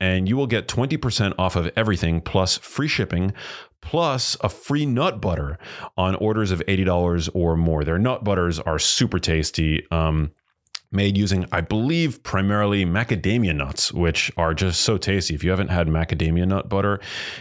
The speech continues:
yet, you are truly missing out. So thank you, Perfect Keto, perfect keto dot com slash genius, promo code genius,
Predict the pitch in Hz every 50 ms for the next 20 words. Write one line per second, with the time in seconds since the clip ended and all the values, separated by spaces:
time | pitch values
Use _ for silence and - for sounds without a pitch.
0 | - - - 98 101 104 - 95 92 92 87 85 80 - - 104 98 92 87 85
1 | 82 - 82 82 78 78 78 - - - 90 87 85 76 - - - - - -
2 | 135 123 123 123 139 123 127 110 - 131 123 123 120 110 - 127 120 117 110 107
3 | 120 117 120 113 113 101 - - 107 107 98 - 104 104 104 95 - - 92 104
4 | 117 117 110 107 - - - 117 110 104 - 104 95 87 95 98 98 98 95 92
5 | - - -